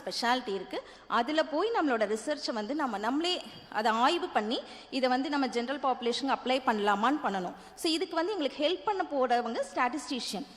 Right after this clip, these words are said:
So நான் அங்க அவங்கள டிபெண்ட் ஆ-, ஆகி அவங்களோட டைம் and அப்பாயின்மெண்ட்க்கு வெயிட் பண்ணிட்டு இருந்தா எங்களால ப்ராஜெக்ட் முடிக்க முடியாது. So நானே வந்து ரெண்டு பயோஸ்டாட்டிக்ஸ் கோர்ஸ் பண்ணேன். அதுல ஒரு கோர்ஸ்ல நேஷனல் லெவல்ல டாப்பர் ஆனேன். இதுல நான் எங்கேயுமே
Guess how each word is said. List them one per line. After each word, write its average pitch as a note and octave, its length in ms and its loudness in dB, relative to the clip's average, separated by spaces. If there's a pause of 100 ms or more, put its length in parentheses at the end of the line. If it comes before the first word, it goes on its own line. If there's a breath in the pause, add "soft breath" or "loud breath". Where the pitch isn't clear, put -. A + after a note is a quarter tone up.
(100)
So D#4+ 180 0
நான் B3+ 320 4
அங்க A#3+ 280 4
அவங்கள A4 240 -2
டிபெண்ட் C4+ 280 0
ஆ-, A#3 240 4
ஆகி A3+ 300 2
அவங்களோட D4+ 520 2
டைம் B3+ 240 2
and C#4+ 120 2
அப்பாயின்மெண்ட்க்கு A3+ 540 2
வெயிட் B3+ 240 0
பண்ணிட்டு A3 340 0
இருந்தா G3 160 -2
எங்களால A#3 380 2 (100)
ப்ராஜெக்ட் A#3 340 2
முடிக்க C4 300 0
முடியாது. F3+ 420 -2 (260 loud breath)
So D4 180 0
நானே B3+ 520 2
வந்து C#4+ 300 0
ரெண்டு E4+ 400 2
பயோஸ்டாட்டிக்ஸ் A3+ 760 2 (100)
கோர்ஸ் G#3+ 320 -4
பண்ணேன். G3 300 -2 (280 loud breath)
அதுல D4+ 280 6
ஒரு E4 320 4
கோர்ஸ்ல D#4+ 300 4 (100)
நேஷனல் D4+ 480 2
லெவல்ல B3 400 0
டாப்பர் A#3+ 360 4
ஆனேன். F3 400 -6
இதுல B3+ 80 -2
நான் B3+ 160 4
எங்கேயுமே D#4+ 600 4